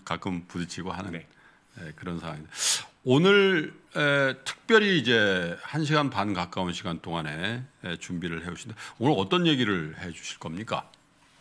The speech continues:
Speaker 2: 음, 이 조금 더 솔직하게 말씀을 드리면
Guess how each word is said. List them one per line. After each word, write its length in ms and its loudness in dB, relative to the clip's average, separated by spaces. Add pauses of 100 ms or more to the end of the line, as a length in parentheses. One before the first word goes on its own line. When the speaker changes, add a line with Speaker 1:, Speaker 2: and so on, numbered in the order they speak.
(240)
Speaker 2:
음, 440 -6 (960)
이 320 -14 (1200)
조금 280 -8
더 380 -4 (200)
솔직하게 420 -6
말씀을 400 -4
드리면 560 -10